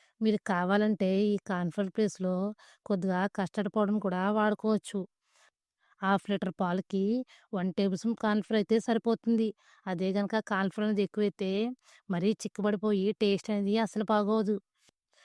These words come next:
ఒక రెండు నిమిషాల తర్వాత పాలనేవి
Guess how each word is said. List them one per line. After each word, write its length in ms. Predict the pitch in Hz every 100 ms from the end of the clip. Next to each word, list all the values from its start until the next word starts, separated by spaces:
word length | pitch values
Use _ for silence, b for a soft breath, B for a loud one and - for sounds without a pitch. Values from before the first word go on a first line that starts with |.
| b b
ఒక 160 | - 226
రెండు 220 | 214 208
నిమిషాల 360 | 202 185 220 208
తర్వాత 360 | 226 220 - 185 190 214 254 b b b _
పాలనేవి 480 | 202 190 208 214